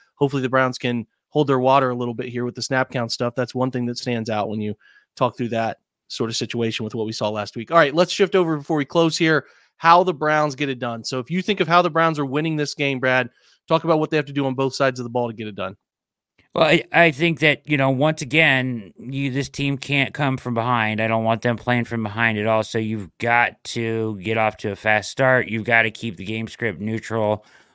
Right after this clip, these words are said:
Speaker 2: Uh, I think you've got to establish the run. Now, you can tell me, you know, this, their defense is a lot like ours. They're fast and light.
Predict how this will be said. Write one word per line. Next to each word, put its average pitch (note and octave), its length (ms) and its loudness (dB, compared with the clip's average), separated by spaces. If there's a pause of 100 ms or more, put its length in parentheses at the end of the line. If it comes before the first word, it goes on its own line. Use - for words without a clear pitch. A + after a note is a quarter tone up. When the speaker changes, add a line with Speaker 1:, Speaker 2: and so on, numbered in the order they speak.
Speaker 2:
Uh, G#2 500 0
I B2 160 0
think C#3 220 -4
you've B2 220 -6
got B2 200 4
to A2+ 120 0
establish A2+ 580 -2
the G2 100 -6
run. A2 360 0 (280)
Now, C#3 120 2
you F3+ 180 2
can F#3 160 -4
tell E3 240 6
me, D3+ 400 2
you D3 140 2
know, C3+ 120 4
this, E3+ 300 2
their F3 220 6
defense F3 420 0
is C#3 120 -2
a D3+ 60 6
lot D3 220 6
like C#3 240 2
ours. C#3+ 240 4
They're B2+ 160 0
fast C#3 560 2
and B2+ 220 -4
light. B2+ 580 0